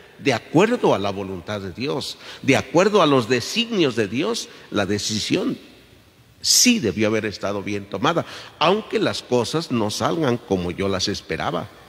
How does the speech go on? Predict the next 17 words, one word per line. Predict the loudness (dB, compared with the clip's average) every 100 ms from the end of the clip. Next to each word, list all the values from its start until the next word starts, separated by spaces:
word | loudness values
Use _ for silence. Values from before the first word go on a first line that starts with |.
| -10 -2
o | 2
como | 6 6 6
deberían | 4 2 0 2 2 2
haber | 0 -2
salido. | -4 -8 -6 -6 -8 -18 -20 _ _ _ _ _ _ -20 -20 -20 -20 -20 -20 -20 -20 -20 -20 -18 0
Bueno, | 6 6
queridos | 8 6 6 6
hermanos, | 4 2 0 2
ante | 2 2 2
esta | 2 0
realidad, | 0 0 -2 0 -2 -2 -4
pues, | -6 -6 -12 -20 -20 -20 _ _
que | -4
nos | -2 -2
pasa | 0 0 2 0 0
a |
veces, | 2 2 0 0 -2 -6